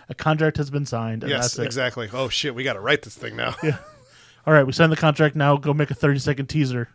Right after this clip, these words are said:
Speaker 1: What's it about?" I don't fucking know.
Speaker 2: I don't know. Put a fucking ghost. Jesus.
Speaker 1: I do like that they're like,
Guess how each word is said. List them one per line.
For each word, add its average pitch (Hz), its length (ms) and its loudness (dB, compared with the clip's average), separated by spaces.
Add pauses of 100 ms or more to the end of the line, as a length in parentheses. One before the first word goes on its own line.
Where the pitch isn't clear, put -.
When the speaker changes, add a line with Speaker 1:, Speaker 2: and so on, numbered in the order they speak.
(160)
Speaker 1:
What's 143 280 2
it 156 60 2
about?" 147 380 4 (500)
I - 160 2
don't 196 140 6
fucking 170 320 2
know. 131 200 2
Speaker 2:
I - 20 2
don't 196 160 -6
know. 240 80 -6
Put - 180 -4
a 262 60 -4
fucking - 400 -6
ghost. - 520 -8 (160)
Jesus. - 680 -10 (840)
Speaker 1:
I 160 80 2
do 247 220 4
like 190 220 6
that 170 100 2
they're 156 140 4
like, 147 200 6